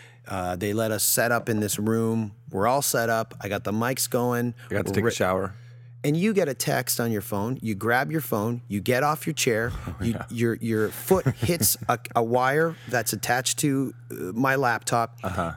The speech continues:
Speaker 1: And the whole driver and the whole application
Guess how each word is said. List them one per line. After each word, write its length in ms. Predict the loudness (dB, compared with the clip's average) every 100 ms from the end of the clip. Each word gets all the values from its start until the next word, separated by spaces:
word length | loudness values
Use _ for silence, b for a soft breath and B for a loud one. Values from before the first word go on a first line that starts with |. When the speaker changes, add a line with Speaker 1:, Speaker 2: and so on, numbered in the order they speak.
| 0
Speaker 1:
And 380 | 2 2 2 2
the 100 | 2
whole 220 | 4 2
driver 600 | 2 2 2 2 0 2
and 140 | 0
the 60 | 2
whole 320 | 2 2 0 -4
application 800 | -2 0 -2 0 0 0 -2 -2